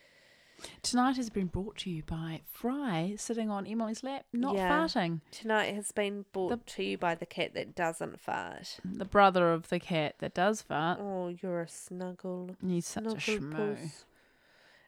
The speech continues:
Speaker 2: And, um, wine bag.
Speaker 1: And the wine bag,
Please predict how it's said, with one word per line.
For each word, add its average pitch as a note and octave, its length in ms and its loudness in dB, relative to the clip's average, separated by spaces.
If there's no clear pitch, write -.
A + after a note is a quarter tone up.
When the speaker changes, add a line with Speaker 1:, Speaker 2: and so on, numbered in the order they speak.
Speaker 2:
And, F#3 580 0
um, F#3+ 720 -2
wine G#3+ 400 -4
bag. - 340 -4
Speaker 1:
And E3+ 240 -8
the F3 80 -4
wine E3 260 -4
bag, D3+ 380 -6